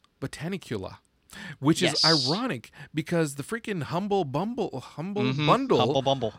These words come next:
Speaker 1: Humble Bu-, Humble Bumble was that, and what else was it? I've got it.
Speaker 2: Uh, Machinarium, and it was actually, like, all the games from Amanita Studios.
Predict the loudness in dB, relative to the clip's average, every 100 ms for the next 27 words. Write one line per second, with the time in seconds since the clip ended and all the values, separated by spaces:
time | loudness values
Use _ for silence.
0 | -14 -2 2 6 8 8 6 2 2 4
1 | 4 6 6 6 4 2 2 -2 -10 -2
2 | 6 6 6 -2 0 0 -2 -4 -6 -6
3 | -6 -8 -8 -8 -10 -10 -12 -18 _ _
4 | -16 -14 -12 -6 0 2 2 2 0 -2
5 | -2 0 0 -2 -2 -4 -4 -2 0 2
6 | 0 -2 -6 -2 -4 -2 -2 0 0 0
7 | 0 -2 -6 -10 -6 -4 -2 -4 -4 -6
8 | -8 -8 -8 -8 -8 -8 -12